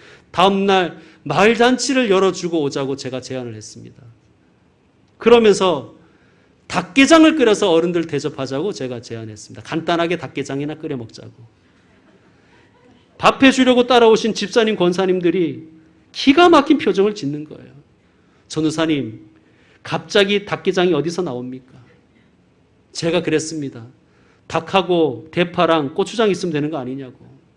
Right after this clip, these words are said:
그날부터 권사님은 저희랑 더, 저와 더 이상 얘기를 안 하시더라고요. 뭐, 얘기할 필요도 없다는 것이죠. 여러분,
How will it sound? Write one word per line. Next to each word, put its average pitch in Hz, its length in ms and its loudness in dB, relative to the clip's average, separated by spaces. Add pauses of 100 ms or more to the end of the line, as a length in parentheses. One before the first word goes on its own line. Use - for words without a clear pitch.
(600)
그날부터 247 460 0
권사님은 180 500 -2
저희랑 156 360 -4
더, 147 220 -6
저와 156 260 -4
더 156 120 -2
이상 180 240 0
얘기를 143 260 -4
안 113 80 -12
하시더라고요. - 680 -18 (1700)
뭐, 147 100 -6
얘기할 180 320 2
필요도 185 240 -4
없다는 165 300 -4
것이죠. - 400 -12 (680)
여러분, 180 600 4